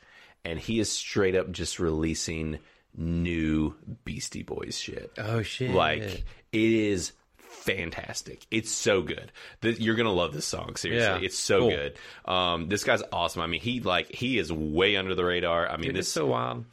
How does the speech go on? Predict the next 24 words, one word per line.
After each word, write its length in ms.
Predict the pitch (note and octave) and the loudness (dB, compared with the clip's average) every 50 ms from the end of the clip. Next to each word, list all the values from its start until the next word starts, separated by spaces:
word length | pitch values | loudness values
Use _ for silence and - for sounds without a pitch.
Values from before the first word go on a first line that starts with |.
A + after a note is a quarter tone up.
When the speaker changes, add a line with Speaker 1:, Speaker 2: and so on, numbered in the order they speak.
| - _ _ | -20 _ _
Speaker 1:
this 200 | - A#2 A#2+ - | -2 0 0 2
song's 260 | - D3 C#3 A#2+ - | 2 2 2 2 0
literally 360 | F#2+ G2 A2 A2 G#2+ G#2+ G2+ F#2+ | 2 2 2 4 4 4 4 4
only 160 | F#2 F#2 F2 | 2 2 2
had, 140 | F#2 F2+ E2 | 0 0 0
like, 180 | E2 D#2+ - | 0 -4 -4
two 160 | - - F#2+ E2 | -4 0 0 0
hundred 220 | D#2+ D2 C#2+ C#2+ | 0 0 -4 -4
thousand 260 | - D2+ D2+ - E2+ D#2+ | -4 -6 -6 -8 -8 -8
listens, 280 | E2 - - - - | -6 -6 -6 -8 -8
and 140 | - - - | -8 -6 -4
I've 100 | - - | -4 -2
Speaker 2:
I 80 | - A#2 | -2 0
Speaker 1:
probably 200 | - E3+ E3+ F3 | 2 2 2 2
Speaker 2:
put 40 | - | 2
Speaker 1:
been 80 | E3+ E3+ | 2 0
Speaker 2:
this 80 | D#3 | 0
Speaker 1:
half 120 | E3 D#3+ D#3 | 0 0 0
Speaker 2:
into 140 | C#3 D#3 | 2 2
Speaker 1:
of 40 | D#3 | 4
Speaker 2:
the 60 | C#3 | 4
Speaker 1:
those, 100 | B2+ A2+ F#2+ | 4 2 2
so. 20 | G2+ G#2+ G2+ F#2 | 2 2 2 2
Speaker 2:
zeitgeist. 640 | - - F2 E2 E2 D#2+ E2 - - - - - - | 0 -2 -2 -2 -2 -4 -4 -8 -10 -10 -12 -14 -14